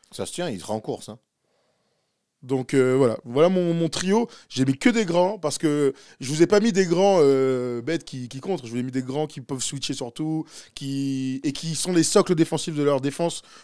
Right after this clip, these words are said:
Speaker 2: plus que plus. J'ai pas mis Rudy, j'aurais pu le mettre, euh, aussi parmi les favoris, mais j'ai l'impression que, euh, pour lui, l'objectif est tellement ailleurs, collectif, et cetera, que, que j'ai même pas envie de parler de distinction
Speaker 1: Ouais,
Speaker 2: individuelle.
Speaker 1: ouais, mais un Rudy, euh, en course pour, dans le, dans la,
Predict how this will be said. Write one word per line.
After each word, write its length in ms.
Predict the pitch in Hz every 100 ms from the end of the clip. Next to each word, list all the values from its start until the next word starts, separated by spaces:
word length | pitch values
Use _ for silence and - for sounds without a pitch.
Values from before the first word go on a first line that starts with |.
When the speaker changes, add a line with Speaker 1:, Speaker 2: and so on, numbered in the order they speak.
| -
Speaker 2:
plus 180 | 196 -
que 80 | 160
plus. 300 | 151 127 123
J'ai 80 |
pas 100 | 139
mis 100 | 202
Rudy, 280 | 233 170 190
j'aurais 160 | 185 135
pu 100 | 160
le 80 | 156
mettre, 260 | 175 -
euh, 120 | 139 131
aussi 240 | 139 - 147
parmi 180 | 131
les 80 | 127
favoris, 400 | 123 120 120 143 - - _
mais 100 | 135
j'ai 80 | 127
l'impression 300 | 131 139 180
que, 480 | 165 143 139 131 131 _ _ -
euh, 220 | - - 139
pour 240 | 139 156
lui, 200 | 156 180
l'objectif 420 | 170 143 143 156
est 120 | 147
tellement 380 | - 196 190 190
ailleurs, 380 | 170 175 175 -
collectif, 400 | 185 170 - 160
et 40 |
cetera, 440 | 131 139 143 156 175 - - -
que, 580 | 143 135 135 135 131 123
que 140 | 139
j'ai 100 | 120
même 100 | 147
pas 100 | 151
envie 100 | 151
de 60 | 143
parler 260 | 143 147
de 180 | 143 135
distinction 520 | 127 - 139 - 160
Speaker 1:
Ouais, 140 | 151 135
Speaker 2:
individuelle. 380 | 156 139 110 - _
Speaker 1:
ouais, 300 | 120 113 131
mais 160 | 143 113
un 100 | 107
Rudy, 440 | 110 113 113 139
euh, 240 | 113 101 101
en 80 | 95
course 400 | - 143 - -
pour, 200 | 110 101
dans 120 | 101
le, 320 | 98 95 92
dans 160 | 90
la, 80 | 98